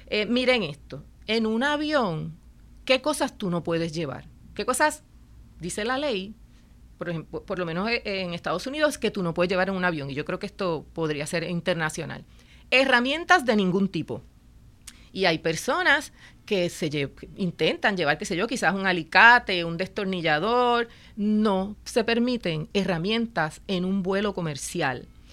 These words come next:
Geles, aerosoles, baterías, cerillos o fósforos. No deberías abordar eso en un avión. Te lo van a quitar, lo van a botar.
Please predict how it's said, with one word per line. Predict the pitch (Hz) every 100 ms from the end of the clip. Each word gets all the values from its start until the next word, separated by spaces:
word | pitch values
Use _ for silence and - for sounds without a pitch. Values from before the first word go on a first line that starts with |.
| - - - - 160
Geles, | 202 220 214 226 349 - - - - - -
aerosoles, | 233 208 202 196 180 - 196 175 170 254 - - - - - -
baterías, | 147 196 185 185 165 160 165 202 294 - - - - - - -
cerillos | - 247 254 370 269 139 -
o | 185
fósforos. | - 294 392 - 170 139 117 - - - -
No | 226 247 247 240
deberías | 240 247 254 262 285 285 -
abordar | 214 180 170 165 175
eso | 208
en | 220
un | 165
avión. | 160 147 160
Te | 220
lo | 220
van | 202
a | 208
quitar, | 226 - 143 135
lo | 170 185
van | 180 180
a |
botar. | 196 190 139 127